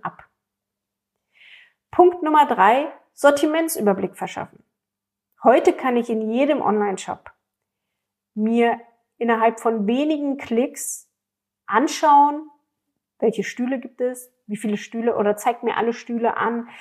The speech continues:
die es in der Farbe Blau gibt, oder ich möchte unbedingt einen Buchetisch und zeigt mir jetzt alle Tische an, die es, äh,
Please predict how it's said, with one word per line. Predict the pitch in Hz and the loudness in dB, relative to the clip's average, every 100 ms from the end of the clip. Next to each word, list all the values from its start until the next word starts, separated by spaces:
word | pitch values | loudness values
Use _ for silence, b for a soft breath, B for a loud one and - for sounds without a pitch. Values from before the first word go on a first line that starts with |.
| B B _ - | B B _ -4
die | 220 | -4
es | 220 | -2
in | |
der | 208 208 | -4 -4
Farbe | 214 208 208 | -4 -2 0
Blau | 220 226 269 | 6 6 6
gibt, | 277 285 - | 2 -4 -8
oder | - 220 | -2 -2
ich | 214 | 0
möchte | 233 226 - | -4 -4 -2
unbedingt | 240 226 214 | -2 -2 -4
einen | 214 214 | -4 -2
Buchetisch | 277 285 294 - 269 - | -2 -2 -6 -4 -6 -6
und | - 220 214 | -6 -8 -4
zeigt | 240 214 | -6 -4
mir | 240 | -4
jetzt | 220 - | -4 -2
alle | 226 220 | -4 -4
Tische | 247 233 - | -6 -8 -6
an, | - 233 220 | -4 -6 -6
die | 226 | -8
es, | 214 - | -8 -12
äh, | _ - - 143 143 110 | _ -10 -8 -8 -12 -16